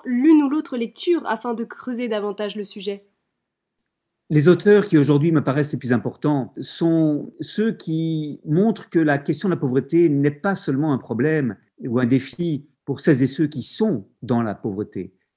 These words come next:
Speaker 2: C'est un problème, c'est un défi pour la société tout entière, notamment parce que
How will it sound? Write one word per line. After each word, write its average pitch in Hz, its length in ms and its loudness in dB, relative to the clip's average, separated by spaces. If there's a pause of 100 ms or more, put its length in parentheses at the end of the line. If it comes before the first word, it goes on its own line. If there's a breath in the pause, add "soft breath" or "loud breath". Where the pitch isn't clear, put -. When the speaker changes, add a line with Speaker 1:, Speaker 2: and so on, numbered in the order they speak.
(220)
Speaker 2:
C'est - 480 2
un - 480 -8
problème, 165 220 2
c'est 185 220 0
un 156 60 4
défi 135 360 -2
pour 151 160 -4
la 123 80 -4
société 139 580 -2
tout 131 160 -6
entière, 113 460 -2 (160)
notamment 143 420 2
parce 143 240 -8
que 156 220 -2